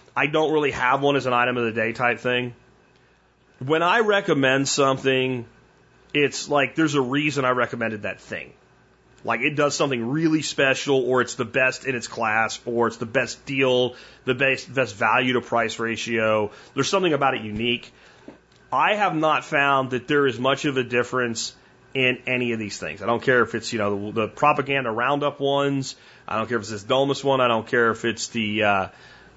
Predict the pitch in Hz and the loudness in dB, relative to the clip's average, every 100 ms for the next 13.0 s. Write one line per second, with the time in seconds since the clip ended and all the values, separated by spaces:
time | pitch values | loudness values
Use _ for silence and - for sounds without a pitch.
0 | - 50 50 - - - - - 120 120 | -10 -6 -6 -8 -10 -12 -12 -12 -4 -4
1 | 113 113 104 107 139 156 151 151 139 135 | 2 2 2 -2 -2 -2 -2 -2 -2 -2
2 | 117 107 - - 165 151 143 139 131 123 | -6 -4 -2 0 0 0 0 2 2 0
3 | 123 120 147 143 135 120 - 123 147 - | 0 0 0 2 2 -2 -2 0 -2 -4
4 | - 190 175 147 127 - _ _ _ _ | -2 0 2 0 -2 -8 _ _ _ _
5 | 151 151 139 170 185 170 202 214 120 107 | -4 -4 -2 -2 0 0 0 0 -2 -6
6 | 120 - _ _ _ _ 135 151 180 214 | -14 -16 _ _ _ _ 0 2 2 2
7 | 226 214 175 165 180 151 156 180 165 139 | 0 0 2 2 2 2 2 2 0 -2
8 | 156 156 - 151 143 135 - 156 139 117 | 0 -2 0 2 2 -2 0 0 0 -2
9 | 135 165 170 196 165 - 175 185 190 185 | 0 2 2 0 -2 0 0 2 0 -2
10 | 175 170 151 147 143 139 123 113 113 107 | -4 -2 -2 0 2 2 2 2 0 -2
11 | 113 110 107 _ - - _ 123 127 123 | -4 -4 -8 _ -20 -20 _ -2 2 2
12 | 120 120 117 - 160 156 147 143 135 | 2 0 -2 0 2 2 2 0 -4